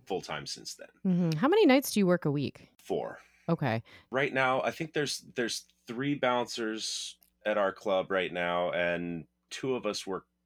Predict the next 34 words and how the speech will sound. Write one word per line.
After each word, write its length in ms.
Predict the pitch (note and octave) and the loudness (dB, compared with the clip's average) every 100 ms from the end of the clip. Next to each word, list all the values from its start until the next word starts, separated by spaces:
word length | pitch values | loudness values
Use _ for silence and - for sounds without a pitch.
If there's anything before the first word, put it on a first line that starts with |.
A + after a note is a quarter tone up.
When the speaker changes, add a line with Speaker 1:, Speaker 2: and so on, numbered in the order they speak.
| _ _ | _ _
Speaker 1:
four 420 | - - G2+ G2 | -20 -6 -4 -2
shifts 540 | - G#2+ G2 - - | -4 -4 -4 -6 -8
and 400 | F#2 E2+ F2 E2+ - _ | -6 -4 -6 -8 -12 _
the 80 | D#2 | -6
other 160 | F2 | -6
guy 160 | E2+ E2+ | -2 -2
works, 260 | E2 D#2 - | -2 -6 -10
I 40 | |
think, 200 | E2+ D#2 | -10 -12
two. 260 | - D#2 D#2+ - | -10 -8 -10 -12
Speaker 2:
Some 180 | - E3 | -2 2
of 60 | E3 | 2
that 140 | E3 | 2
work 160 | C#3+ C#3+ | 0 -2
could 120 | F3+ | -2
be 100 | D#3 | 0
really 640 | C#3+ C#3+ C#3 C#3 C#3 C#3 C#3 _ _ _ _ _ _ _ _ | 2 2 4 2 2 0 -4 _ _ _ _ _ _ _ _
unsustainable 600 | D#3 D3 - - C#3 D3 | -2 -2 -2 0 0 0
for 120 | C#3+ D#3 | -2 -2
people 340 | D#3+ D3 D#3+ | -2 0 2
who 200 | D3+ C#3 | 2 0
don't 520 | B2+ C3 C3+ - - - _ _ | 2 2 2 -2 -10 -16 _ _
handle, 720 | - D3+ C#3+ C#3+ C#3 C#3 C3+ - | -2 2 4 6 6 6 4 2
uh, 200 | C#3 B2+ | 0 0
crowds 640 | - E3+ D#3 D#3 D#3+ C#3+ D3 | 2 6 6 6 4 0 0
or 180 | D3 C3+ | 0 4
loud 300 | C#3 D3 C#3+ | 4 4 2
noises 580 | C3 C3+ D#3 D3 D3 - | 2 2 2 2 2 0
or 140 | C3 | -4
flashing 460 | - C#3+ D#3 - C#3 | 2 4 4 2 -2
lights 360 | C3+ C#3 - | 0 0 -2
very 240 | - C#3+ C3+ | 2 2 2
easily. 360 | C#3+ B2 A3 | 0 6 6
<laughs> 60 | B3 | 6